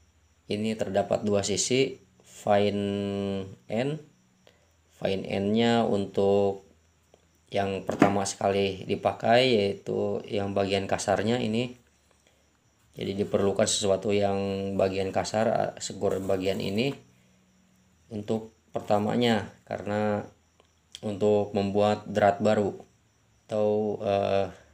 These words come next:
apa ya, meratakan yang, eh,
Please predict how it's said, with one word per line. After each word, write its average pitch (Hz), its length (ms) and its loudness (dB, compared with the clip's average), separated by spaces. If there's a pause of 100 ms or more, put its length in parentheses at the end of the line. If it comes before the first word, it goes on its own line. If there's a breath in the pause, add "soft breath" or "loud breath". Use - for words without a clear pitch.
(100)
apa 123 240 -10
ya, 92 160 -8 (1040)
meratakan 117 720 2
yang, 117 200 4 (1300 soft breath)
eh, 107 600 -4